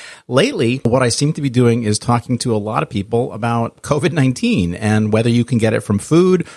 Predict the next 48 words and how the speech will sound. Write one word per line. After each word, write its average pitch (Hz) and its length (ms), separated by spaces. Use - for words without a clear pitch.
or 107 140
how 113 160
to 110 80
be 104 140
safe 120 360
in 98 140
restaurants. 135 560
I, 104 100
I 90 100
did 101 200
a 90 180
quick, - 420
uh, 90 320
email 104 400
interview 104 380
with 95 160
a 90 100
newspaper 104 460
reporter 101 500
who 95 180
was 92 240
asked 98 300
to 110 60
do 101 140
a 92 40
story 110 420
about 95 340
food 175 240
critics - 440
that 104 140
are 92 140
now 98 560
not 98 340
going 104 400
to 95 280
sit - 240
down 104 220
restaurants 151 480
because 87 380
they, 92 180
they 98 160
feel 95 300
that 92 140
they 98 80
don't 98 200
want 95 200
to 98 140
expose 92 720